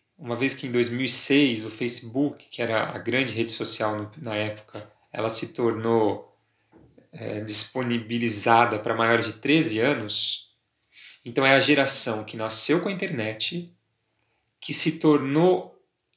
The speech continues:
adolescente, ou pelo menos, é, atingiu a puberdade junto com as redes sociais, como o Facebook, e também que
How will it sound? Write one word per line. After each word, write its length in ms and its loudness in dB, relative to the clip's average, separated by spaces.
adolescente, 1400 0
ou 80 -18
pelo 180 -10
menos, 600 -4
é, 260 -6
atingiu 360 2
a 80 0
puberdade 560 2
junto 640 0
com 540 -4
as 220 -2
redes 300 0
sociais, 760 2
como 220 -12
o 20 -10
Facebook, 760 -6
e 80 -6
também 640 2
que 460 -4